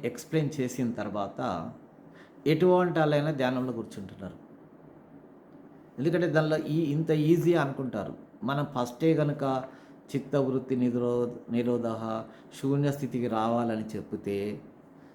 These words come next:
వాళ్ళు నాకు శూన్య స్థితి వస్తలేదని ధ్యానమే బంద్ చేస్తారు. ఎప్పుడో మనం ఎన్నోసార్లు చూసాం, "మీరు ధ్యానం చేస్తున్నారంటే మాకు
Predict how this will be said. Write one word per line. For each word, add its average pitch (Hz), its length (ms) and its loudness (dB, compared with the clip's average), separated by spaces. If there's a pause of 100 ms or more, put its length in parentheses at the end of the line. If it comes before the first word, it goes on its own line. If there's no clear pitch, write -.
(240)
వాళ్ళు 123 280 2
నాకు 127 280 -2
శూన్య 127 400 -2
స్థితి 123 240 -6
వస్తలేదని 113 760 -2
ధ్యానమే 117 400 0
బంద్ 107 260 -2
చేస్తారు. 92 360 -8 (1040)
ఎప్పుడో 139 340 -2
మనం 139 160 0
ఎన్నోసార్లు 123 560 0
చూసాం, 104 280 -6 (360)
"మీరు 120 140 0
ధ్యానం 120 460 0
చేస్తున్నారంటే 120 680 -2
మాకు 123 360 -4